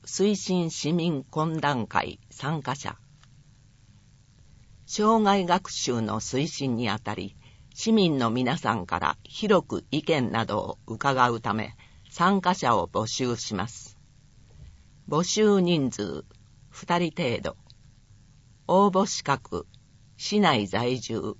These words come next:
在勤、在学の十八歳以上の方。任期、十月一日から二年間予定。会議、年六回程度。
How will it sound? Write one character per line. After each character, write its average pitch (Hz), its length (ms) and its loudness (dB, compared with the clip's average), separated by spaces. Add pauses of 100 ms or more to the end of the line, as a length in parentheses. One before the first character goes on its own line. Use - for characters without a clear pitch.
(260)
在 147 280 0
勤、 117 380 -6 (300)
在 160 240 0
学 147 320 -4
の 104 200 -2 (160)
十 165 300 0
八 185 160 0
歳 151 380 -2
以 160 180 -4
上 104 240 0
の 90 140 -6
方。 - 360 -4 (1000)
任 185 320 2
期、 - 340 -12 (720)
十 196 320 0
月 190 480 -2
一 180 160 0
日 - 260 -4
か 123 120 -2
ら 101 180 0
二 131 200 -2
年 131 260 -2
間 80 240 -2 (340)
予 110 160 -6
定。 113 440 -6 (1200)
会 196 320 2
議、 120 260 -2 (400)
年 180 320 2
六 131 220 0 (100)
回 170 220 0
程 135 260 -2
度。 - 220 -4